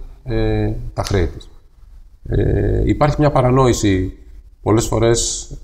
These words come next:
καταλαβαίνει ο κόσμος ότι εννοούμε η εταιρεία να έχει κέρδη. Το ξέρουμε ότι στην εποχή της κρίσης είναι πολύ δύσκολο να υπάρχουν κέρδη. Κατά πάσα πιθανότητα θα υπάρχουν ζημιές.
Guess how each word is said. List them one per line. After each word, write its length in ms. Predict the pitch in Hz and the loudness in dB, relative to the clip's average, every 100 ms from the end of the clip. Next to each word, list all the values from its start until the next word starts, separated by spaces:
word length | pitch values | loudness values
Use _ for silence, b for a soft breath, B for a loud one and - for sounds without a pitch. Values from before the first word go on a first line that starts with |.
| - | -10
καταλαβαίνει 640 | - - 98 98 113 113 | -4 0 0 2 2 2
ο 80 | 110 | 0
κόσμος 460 | - 110 120 120 113 | 0 0 2 2 0
ότι 400 | 104 101 101 101 | 0 2 2 2
εννοούμε 380 | 98 98 117 | 2 2 4
η 40 | 123 | 4
εταιρεία 260 | 110 107 | 4 4
να 80 | 120 | 4
έχει 140 | 120 117 | 2 2
κέρδη. 480 | 123 98 80 76 - - _ - _ _ _ | 2 2 0 -4 -10 -20 _ -20 _ _ _
Το 100 | - | -4
ξέρουμε 360 | - 147 127 101 | 0 2 2 2
ότι 120 | 87 | 0
στην 140 | - 98 | -2 -2
εποχή 260 | 101 107 | 0 0
της 180 | 107 - | 0 -2
κρίσης 680 | - 131 135 147 143 - - | 2 2 2 0 0 -4 -6
είναι 180 | 113 123 | 0 2
πολύ 240 | 113 120 117 | 2 4 4
δύσκολο 380 | 117 - 127 | 4 2 2
να 100 | 123 | 2
υπάρχουν 320 | 104 123 - 113 | 2 0 0 2
κέρδη. 420 | 110 92 80 - - - - | 2 2 0 -6 -12 -20 -8
Κατά 220 | 98 113 | -4 0
πάσα 260 | 143 135 | 0 0
πιθανότητα 460 | 117 104 117 143 143 | -2 -2 0 0 0
θα 100 | 143 | 0
υπάρχουν 300 | 135 139 143 | 0 2 2
ζημιές. 500 | 113 107 104 85 | 2 2 2 0